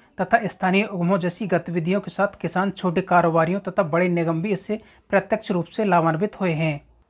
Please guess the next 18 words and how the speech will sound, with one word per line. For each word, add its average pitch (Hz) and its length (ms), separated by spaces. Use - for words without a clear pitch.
आपको 175 320
अवगत 190 500
करा 175 160
दें 170 140
कि 175 140
इस 208 180
भूस्थानिक 180 600
प्रौद्योगिकी 175 400
के 196 140
अंतर्गत 180 360
विश्लेषण 180 500
हेतु 165 220
जियोग्राफिक 170 720
मैपिंग, 185 360
ग्लोबल 170 300
पोजीशन 175 600
सिस्टम, 170 320
जियोग्राफिक 185 880